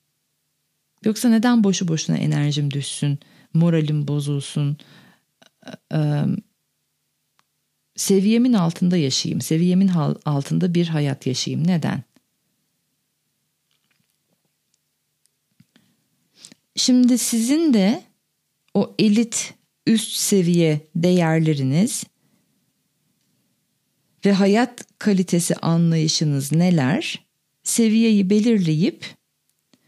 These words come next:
ondan da, o seviyeden de ödün vermemeyi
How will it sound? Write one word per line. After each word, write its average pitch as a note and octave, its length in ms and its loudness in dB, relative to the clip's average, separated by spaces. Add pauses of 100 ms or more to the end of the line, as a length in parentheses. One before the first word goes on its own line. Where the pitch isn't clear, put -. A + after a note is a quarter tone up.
(800)
ondan B3+ 540 4
da, A3+ 340 0
o B3 80 2
seviyeden G3+ 640 2
de G3 60 2
ödün G3+ 460 2
vermemeyi G#3+ 1000 2